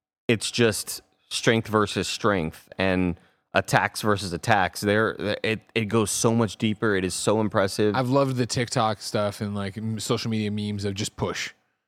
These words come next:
Speaker 2: Push 'em off the ledge,
Speaker 1: Push
Speaker 2: push
Speaker 1: is
Speaker 2: 'em into each other, push 'em into the fire, push 'em in, don't fight, don't
Speaker 1: Push
Speaker 2: do
Speaker 1: is,
Speaker 2: any of your moves.
Speaker 1: push is great. The strategies that people are having where, well, if you have a backpack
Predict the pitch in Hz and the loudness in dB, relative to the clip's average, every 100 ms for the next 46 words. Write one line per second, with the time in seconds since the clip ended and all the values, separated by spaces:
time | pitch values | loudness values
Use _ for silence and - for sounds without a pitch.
0 | _ _ - 139 135 139 123 127 127 160 | _ _ -2 0 2 2 2 4 6 6
1 | 151 147 120 139 127 127 131 135 120 117 | 6 2 4 2 4 4 4 4 4 2
2 | 139 120 131 127 120 - 123 123 113 127 | 2 4 2 4 2 4 4 4 2 2
3 | 131 127 117 135 135 123 110 113 139 165 | 2 0 2 0 2 0 2 2 4 6
4 | 151 160 180 156 131 123 - 143 117 127 | 4 4 4 6 6 4 2 0 4 4
5 | 139 123 117 - 127 131 123 110 117 127 | 4 2 0 4 4 4 2 -2 0 0
6 | 113 110 110 110 110 104 101 98 107 113 | 4 4 4 4 2 4 4 4 4 4
7 | 127 139 139 98 98 110 - 95 80 - | 4 2 2 4 4 4 2 0 0 -6